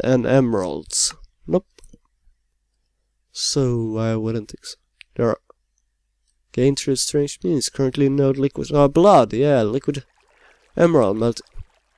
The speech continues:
villages. Ooh, gloom melting down <laughs> horses. In the smelter, yeah, of course.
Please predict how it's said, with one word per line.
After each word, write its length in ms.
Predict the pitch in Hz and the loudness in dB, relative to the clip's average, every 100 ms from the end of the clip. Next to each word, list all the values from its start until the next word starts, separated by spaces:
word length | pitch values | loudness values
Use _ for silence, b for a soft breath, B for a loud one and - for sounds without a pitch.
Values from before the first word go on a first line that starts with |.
| _ - | _ -4
villages. 760 | 127 175 - - - - - _ _ _ _ 117 | -2 -2 -6 -8 -8 -8 -10 _ _ _ _ -4
Ooh, 380 | 143 202 139 - - _ _ | -2 0 -2 -4 -20 _ _
gloom 460 | 131 147 170 170 - _ _ - | 2 2 2 -4 -12 _ _ -2
melting 360 | 123 123 139 127 | 0 2 0 4
down 240 | 143 135 | 6 8
<laughs> 120 | - | 8
horses. 680 | 175 156 - - - - - b b b b b b | 10 8 6 6 6 4 0 b b b b b b
In 60 | 143 | -6
the 60 | |
smelter, 460 | 135 160 151 - 147 | -4 -2 -4 -2 0
yeah, 360 | 147 139 175 330 - | 4 6 6 4 -6
of 180 | - | -12
course. 480 | - 110 110 - - | -4 0 0 0 -4